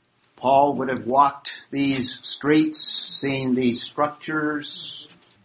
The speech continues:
in the first century, because the archaeology dates to before that time frame. This major portion of the book,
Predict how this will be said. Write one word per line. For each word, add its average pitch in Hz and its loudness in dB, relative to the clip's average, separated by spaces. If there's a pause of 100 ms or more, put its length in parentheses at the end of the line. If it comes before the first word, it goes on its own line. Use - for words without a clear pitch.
(380)
in 123 2
the 113 0
first 131 -2
century, 151 2
because 113 0
the 110 0
archaeology 113 2
dates - -2
to 107 0
before 107 0
that 104 -2
time 104 -2
frame. 95 -6 (800)
This 127 -2
major 180 4
portion 170 2
of 139 0
the 147 -6
book, 214 2